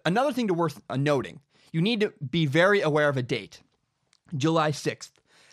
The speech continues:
Nothing is set in stone until July sixth. And, and there are, there are all these,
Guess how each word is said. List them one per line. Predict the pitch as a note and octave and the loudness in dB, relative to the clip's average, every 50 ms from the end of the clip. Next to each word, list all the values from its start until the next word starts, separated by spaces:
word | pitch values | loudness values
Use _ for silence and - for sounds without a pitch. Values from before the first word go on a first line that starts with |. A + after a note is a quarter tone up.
| _ _ - | _ _ -6
Nothing | C#3+ D3 E3+ G3 G#3+ - - A#3+ A#3+ A#3+ A3+ | -2 0 2 2 2 0 0 -2 -2 -2 -4
is | - - D3 - | -4 -6 -6 -2
set | - D#3+ D3 D3+ | 0 0 0 2
in | E3+ F3 | 0 -2
stone | D#3+ - - D3 C#3 C#3+ C#3+ C3+ | -4 -2 -2 0 0 0 -2 -2
until | B2 - C#3+ C3+ C3+ | -2 -2 0 0 0
July | C3 C3 C3 B2+ B2 A#2 | 0 0 0 0 0 0
sixth. | A#2 - - - - - - - - _ _ _ _ _ _ _ - - | -4 -6 -8 -10 -10 -10 -16 -20 -20 _ _ _ _ _ _ _ -6 -2
And, | - F3+ F3+ | 0 0 0
and | D3+ F#3 F3+ | 0 2 2
there | G#3+ A3+ A#3 A3 | 4 4 4 2
are, | - F#3+ | 2 2
there | F#3+ A3+ A#3+ | 2 2 4
are | B3 | 4
all | C4 C#4 B3 | 4 2 2
these, | C4 B3 A3 E3 - - | 0 -2 -2 -4 -6 -10